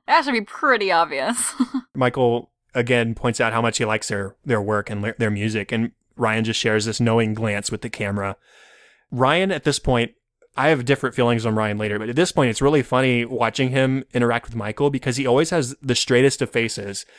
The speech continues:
Speaker 2: Like, he's trying very hard not to react or to react in any way to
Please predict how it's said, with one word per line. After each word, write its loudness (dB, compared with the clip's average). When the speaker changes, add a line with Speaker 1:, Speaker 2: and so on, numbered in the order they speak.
Speaker 2:
Like, 0
he's 2
trying 0
very 2
hard 2
not -4
to -6
react -4
or 6
to -2
react 2
in -2
any 2
way -2
to 0